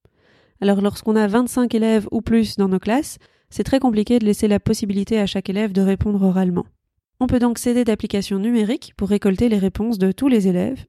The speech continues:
et pour ensuite faire un retour sur l'ensemble des réponses. Lorsqu'on pose des questions aux élèves, il est aussi important de leur laisser du temps pour trouver la réponse. Il faudrait toujours laisser quelques secondes de silence après une question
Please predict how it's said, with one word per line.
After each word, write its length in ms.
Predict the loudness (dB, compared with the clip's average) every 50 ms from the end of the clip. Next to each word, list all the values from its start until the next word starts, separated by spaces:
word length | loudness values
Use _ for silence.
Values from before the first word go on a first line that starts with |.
| _
et 80 | -4 -2
pour 160 | 0 0 0
ensuite 300 | 0 0 0 -2 -4 -4
faire 180 | -2 0 2 2
un 100 | 2 4
retour 480 | 4 2 2 2 0 0 0 0 0
sur 200 | -2 -2 0 0
l'ensemble 440 | 2 0 0 0 -2 -2 -2 0 0
des 100 | 0 -2
réponses. 500 | -2 -4 -4 -6 -8 -10 -12 -18 -20 -20 -20 _ _ _ _ _ _ _ _ _ _ _ _ _ _ _ _ _ _ _ _ _ _ _ _ -2
Lorsqu'on 300 | -2 -2 -2 -4 -4 -2
pose 180 | 0 0 0
des 100 | 0 0
questions 320 | -2 -2 -4 -2 -2 0 0
aux 80 | 2
élèves, 460 | 2 0 0 2 2 0 0 -2 -6 -12 _ _ _ _ _ _ _ -2
il 80 | 2
est 80 | 2 2
aussi 160 | 2 2 0
important 380 | 0 0 -2 -2 -2 -2 0 0
de 40 | 0
leur 140 | 0 0
laisser 260 | 0 0 0 0 -2 -2
du 140 | -2 -2
temps 300 | 0 0 2 2 2 0 -4 -6
pour 160 | -6 -6 -6
trouver 240 | -4 -2 0 0 0
la 100 | 0 0
réponse. 480 | -2 -4 -4 -6 -8 -8 -10 -12 -14 -16 _ _ _ _ _ _ _ _ _ -8
Il 100 | -6 -2
faudrait 260 | 0 2 2 2 2
toujours 540 | -2 _ 2 2 4 4 4 4 2 4 4
laisser 320 | 2 2 2 2 0 0
quelques 260 | 2 0 0 2 0 0
secondes 320 | 0 0 0 0 0 0
de 80 | -2 -4
silence 500 | -4 -4 -2 0 2 2 2 0 -2 -6 -6
après 260 | -2 0 0 2 2
une 100 | 0 0
question 380 | -2 -4 -6 -4 -2 -2 -2